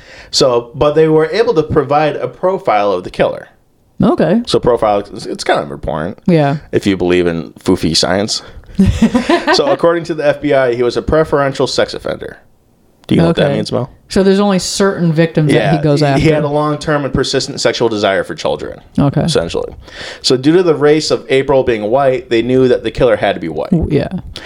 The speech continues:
Speaker 1: And they determined that he was in his forties and lived or worked in Northeast Fort Wayne slash Allen County.
Speaker 2: Okay.
Speaker 1: With a low to medium income.
Speaker 2: Oh my God. Okay.
Speaker 1: So twenty sixteen Crime Watch Daily.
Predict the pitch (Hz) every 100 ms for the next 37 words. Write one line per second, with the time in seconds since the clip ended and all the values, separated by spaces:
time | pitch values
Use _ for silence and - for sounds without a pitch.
0 | - - 117 123 120 117 170 175 143 117
1 | 135 117 120 101 - 208 220 175 151 -
2 | 131 139 156 - 120 120 156 156 110 123
3 | 131 131 127 - 123 98 117 113 113 -
4 | _ - - 104 95 - 90 82 90 -
5 | 127 123 76 - - 151 151 151 156 127
6 | 120 113 110 131 135 127 120 127 123 120
7 | 117 117 107 - - - - - - -
8 | - 190 180 175 180 170 156 151 156 180
9 | 165 147 180 - 127 151 - 175 196 -
10 | 180 - 190 170 131 - 190 196 180 101
11 | - - 92 87 87 101